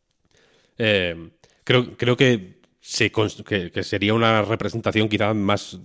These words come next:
eh, fiel y más, eh, didáctica, si quieres decirlo de esa forma, eh, de, de lo que es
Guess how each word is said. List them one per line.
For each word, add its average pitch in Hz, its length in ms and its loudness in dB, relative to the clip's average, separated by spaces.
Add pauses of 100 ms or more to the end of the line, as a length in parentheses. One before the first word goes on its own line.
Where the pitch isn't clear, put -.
(800)
eh, 92 180 -6 (320)
fiel 123 760 2
y 95 140 -4
más, 104 440 0
eh, 98 460 0 (2000)
didáctica, 120 760 0
si 104 140 0
quieres 101 180 4
decirlo 104 280 2
de 101 40 6
esa 98 120 2
forma, 147 360 -2 (500)
eh, 87 480 -2
de, 87 560 -2
de 87 140 -2
lo 85 120 -4
que 101 280 0
es - 340 -6